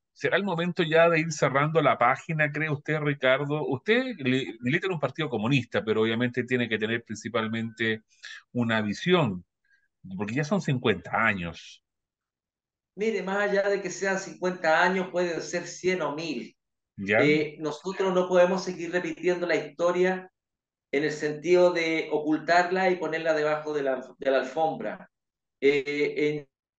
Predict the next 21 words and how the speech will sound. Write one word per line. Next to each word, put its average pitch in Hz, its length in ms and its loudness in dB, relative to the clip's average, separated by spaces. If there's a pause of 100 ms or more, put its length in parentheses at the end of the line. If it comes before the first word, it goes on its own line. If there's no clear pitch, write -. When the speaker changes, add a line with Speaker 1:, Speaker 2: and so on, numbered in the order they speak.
(360)
Speaker 2:
en, - 140 -16
en 151 200 -8
Chile 175 300 -2
se 156 260 0
ha 160 240 6
tomado 156 440 -2
como, 131 460 0 (240)
como 139 220 2
una 165 160 0
referencia, 180 1040 0
eh, 151 580 -2 (320)
guardar 143 360 2
silencio 180 720 0
para 147 540 2
no 190 380 -2
poner 175 380 -4 (100)
estos 151 300 -10
temas 170 360 -2
sobre 160 240 -2
la 139 100 0
mesa 170 480 -4